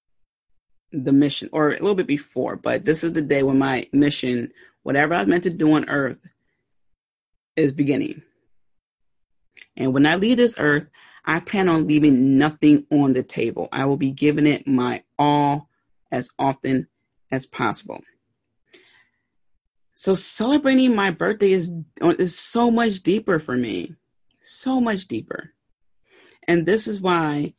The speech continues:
I encourage you to celebrate your birthday, because it's not just another day. This is you acknowledging your presence, you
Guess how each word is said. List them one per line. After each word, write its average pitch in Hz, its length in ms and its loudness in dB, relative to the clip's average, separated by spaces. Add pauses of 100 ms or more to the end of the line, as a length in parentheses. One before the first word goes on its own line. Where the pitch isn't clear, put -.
(400)
I 147 120 0
encourage 160 500 0
you 160 80 0
to 151 100 -2
celebrate 156 460 -2
your 160 160 -2
birthday, - 580 -10 (600)
because 196 300 0
it's 214 120 2
not 285 240 4
just 226 220 0
another 156 400 -2
day. - 360 -8 (2500)
This - 280 0
is 233 160 -2
you 226 260 -4
acknowledging 220 640 -2
your 214 140 -4
presence, - 840 -6 (440)
you 220 640 2